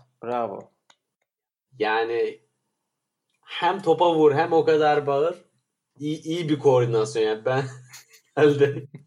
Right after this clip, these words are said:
Speaker 2: yapamam. O kadar bağırmaya odaklansan zaten topu, topa vuramazsın. <laughs> Yani.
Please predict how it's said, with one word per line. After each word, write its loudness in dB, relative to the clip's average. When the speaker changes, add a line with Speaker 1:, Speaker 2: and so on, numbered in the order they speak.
Speaker 2:
yapamam. 0
O 0
kadar 4
bağırmaya 2
odaklansan 2
zaten 0
topu, -4
topa 2
vuramazsın. 0
<laughs> -8
Yani. -2